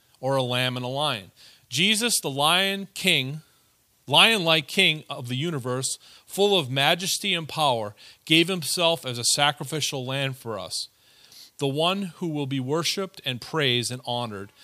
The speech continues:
will be exalted as a lion who came as a lamb, and a lamb who is majestic like a lion. That's Revelations five, five through fourteen. I'm glad I'm not doing all these verses. We'd be here all day.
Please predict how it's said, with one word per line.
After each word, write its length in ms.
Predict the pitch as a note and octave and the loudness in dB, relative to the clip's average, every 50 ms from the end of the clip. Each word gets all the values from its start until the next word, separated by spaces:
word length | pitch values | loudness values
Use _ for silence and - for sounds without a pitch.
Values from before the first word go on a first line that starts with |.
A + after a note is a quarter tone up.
| - - _ _ | -20 -20 _ _
will 120 | C3+ C#3 | -4 -2
be 180 | B2+ C#3 C#3+ C#3 | 0 2 2 2
exalted 640 | C3+ A#2 A2 - D3 D3+ D#3+ E3+ E3+ - F3+ D#3+ - | 2 0 -2 2 4 6 6 6 4 0 -4 -6 -4
as 180 | A#2+ C3 A#2+ | -4 -4 -4
a 60 | A#2+ | -4
lion 600 | A#2 A#2 A#2+ C3+ D3+ D3 C3 A2+ G#2+ G#2+ A2+ G#2+ F#2+ | -6 -4 -2 -2 0 0 0 -2 -4 -6 -10 -10 -10
who 100 | B2+ A#2 | -10 -10
came 460 | - - - E3 E3+ E3+ F3 F3+ F3 | -10 -8 -4 0 0 2 2 0 -2
as 100 | E3+ D#3 | -4 -4
a 60 | E3+ | -6
lamb, 460 | D#3 C3+ B2 A#2 A2 G#2+ G#2+ A2 A#2+ - _ _ _ _ _ _ _ - | -6 -4 -4 -4 -4 -6 -8 -10 -14 -18 _ _ _ _ _ _ _ -6
and 100 | B2+ B2+ | -4 -4
a 60 | B2 | -4
lamb 560 | A#2 A#2+ C3 D3+ D3 C3+ B2+ A#2+ A#2 A#2+ A#2+ - _ _ _ _ _ _ | -4 -2 0 2 2 2 0 -2 -4 -8 -12 -16 _ _ _ _ _ _
who 140 | - C3+ C3 | -6 -4 -4
is 120 | A#2+ - | -4 -4
majestic 800 | A#2+ B2 A2+ G2+ A2 B2 C#3+ D3+ C#3+ - - - D3+ - - - _ _ _ _ _ _ _ _ - | -6 -8 -8 -6 -2 0 0 0 0 -2 -4 -8 -10 -12 -14 -20 _ _ _ _ _ _ _ _ -14
like 320 | A#2 A#2+ B2+ C3 B2+ - | -6 -4 -4 -4 -4 -6
a 40 | B2 | -10
lion. 440 | G#2+ G#2 G2+ G#2 G#2 G2 F#2+ F2 G2 - _ _ _ _ _ | -12 -10 -10 -10 -10 -12 -12 -14 -18 -20 _ _ _ _ _
That's 240 | - C3 C3 - - | -8 -6 -6 -6 -6
Revelations 600 | C3 C3 B2 B2+ B2+ B2+ B2+ - - A#2+ A2 - | -6 -6 -6 -6 -8 -10 -10 -10 -12 -14 -14 -14
five, 400 | - - A#2+ A#2 A#2 A2+ G#2+ G2+ | -10 -8 -6 -4 -4 -6 -6 -10
five 480 | - - - - A#2+ A2+ A2+ A2 G2 | -14 -20 -16 -10 -6 -6 -6 -6 -10
through 300 | - - - - A2+ G#2 | -14 -20 -20 -18 -16 -16
fourteen. 360 | - - A2 A2 G#2 - - A#2 | -14 -12 -12 -12 -12 -10 -8 -8
I'm 100 | B2+ B2 | -8 -4
glad 240 | A#2+ C3+ C#3+ D#3 | 0 0 2 2
I'm 120 | E3 D3 C3+ | 2 0 -2
not 200 | C3 C3+ C3+ B2+ | -4 -4 -4 -4
doing 200 | C3 B2+ A#2+ A2+ | -6 -8 -6 -4
all 160 | A2 A#2+ B2+ | -2 -2 -2
these 180 | C3+ D3 C3+ A#2+ | -2 -4 -6 -6
verses. 420 | C3 C#3+ C#3+ C3+ - E3+ C#3+ - | -8 -8 -8 -8 -10 -10 -12 -12
We'd 200 | A#2 A#2+ C3+ C3 | -12 -14 -12 -12
be 80 | A#2+ G#2+ | -12 -12
here 160 | A2+ G#2+ G#2+ | -10 -8 -8
all 120 | G#2 G#2 | -8 -8
day. 300 | G2 G2+ G#2+ B2+ D3+ C3 | -8 -6 -6 -6 -6 -6